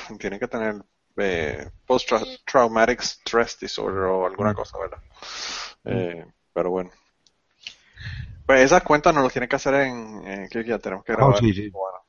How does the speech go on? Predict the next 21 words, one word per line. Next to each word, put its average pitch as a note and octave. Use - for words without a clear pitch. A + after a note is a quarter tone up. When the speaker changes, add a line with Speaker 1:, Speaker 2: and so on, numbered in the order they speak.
Speaker 2:
Alguna A2+
vez, G#2
Speaker 1:
Algo G#2+
Speaker 2:
¿eh? B2
Speaker 1:
bueno. G2+
Speaker 2:
Sí, A3
no, F3+
o B2+
sea, C#3
de C3
que, B2
de A2
que A2
como C3
no D3+
me D#3+
quieres D3+
en A#2+
el G#2+
Cucubano, A#2
estoy G#2